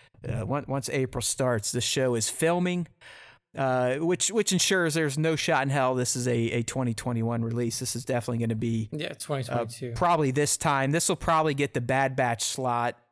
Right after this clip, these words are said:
Speaker 1: or the, um, WandaVision slot
Speaker 2: Yeah.
Speaker 1: in twenty twenty-two.
Speaker 2: Yeah. So, and, and as they have described it, this is a, uh, special event series.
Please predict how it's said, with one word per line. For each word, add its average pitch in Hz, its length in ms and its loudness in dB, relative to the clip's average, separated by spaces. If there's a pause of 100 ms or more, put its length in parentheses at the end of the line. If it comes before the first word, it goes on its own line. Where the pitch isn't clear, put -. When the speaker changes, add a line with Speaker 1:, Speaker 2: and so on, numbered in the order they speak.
(300)
Speaker 1:
or 156 320 2
the, 135 580 0
um, 123 680 -2 (140)
WandaVision 131 800 0
slot 117 480 -2 (600)
Speaker 2:
Yeah. 143 180 2
Speaker 1:
in 120 40 0
twenty 123 280 0
twenty-two. 110 680 -2 (480)
Speaker 2:
Yeah. 151 280 0 (120)
So, 147 320 4
and, 160 240 0
and 175 380 -2 (100)
as 185 300 4
they 202 240 6
have 175 260 4
described 143 680 4
it, 135 160 -2
this 143 220 0
is 143 240 -2
a, 127 540 2 (600)
uh, 123 500 0
special 160 720 4
event 151 440 2
series. 135 840 -2